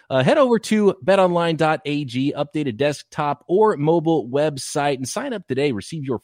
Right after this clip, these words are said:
fifty percent welcome bonus on your first deposit. Just use promo code Locked On to receive that bonus. Not only football, but basketball, baseball. That season is over, but you've got baseball futures if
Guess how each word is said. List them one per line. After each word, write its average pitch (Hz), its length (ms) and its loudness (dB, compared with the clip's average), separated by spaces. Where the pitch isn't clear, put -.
fifty 196 300 -2
percent 139 340 -6
welcome 113 300 -4
bonus 98 280 -4
on 101 80 -4
your 87 120 -8
first - 240 -10
deposit. 107 480 -6
Just - 180 -14
use 127 160 -6
promo 90 300 -6
code 82 320 -6
Locked 95 440 -6
On 90 260 -4
to 120 120 -8
receive 98 460 -8
that 101 360 -4
bonus. 95 380 -6
Not 208 180 -2
only 101 340 -2
football, 87 760 -6
but 107 220 -2
basketball, 101 840 0
baseball. 135 880 2
That 156 260 0
season 156 320 -2
is 139 100 2
over, 156 280 6
but 180 260 0
you've 185 100 -12
got 190 200 -4
baseball 185 320 -6
futures 196 540 -8
if 175 200 -4